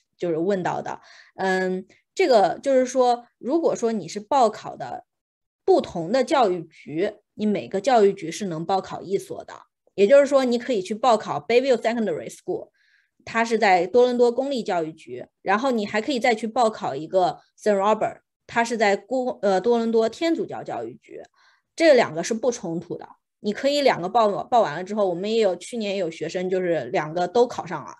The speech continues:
那么他就去选他自己要，要去哪一所。然后，呃，什么样的？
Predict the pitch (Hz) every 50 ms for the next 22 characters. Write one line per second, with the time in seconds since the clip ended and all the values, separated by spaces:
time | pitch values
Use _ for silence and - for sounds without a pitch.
0 | _ - 202 214 202 190 175 170 - 202 190 190 185 - - - 214 214 - -
1 | - - - - 170 - 175 165 185 165 151 160 156 170 170 165 - - 208 185
2 | - - - 190 170 - - - - 175 - _ - 143 131 - _ _ _ _
3 | _ _ _ _ _ _ _ _ _ _ _ _ _ _ _ _ _ _ _ _
4 | _ _ _ _ _ _ _ _ _ _ - - 185 202 - 247 247 214 202 202
5 | - _ _ _ _ _ _ _ _ _ _ - 196 196 190 190 185 185 185 185
6 | 180 185 180 170 185 202 202 - _ _ _ _ _ _ _ _ _ _ _ _
7 | _ _ _ _ _ _ _ _ _ _ _ _ _ _ _ _ _ _ _ -
8 | - - 156 160 170 160 165 127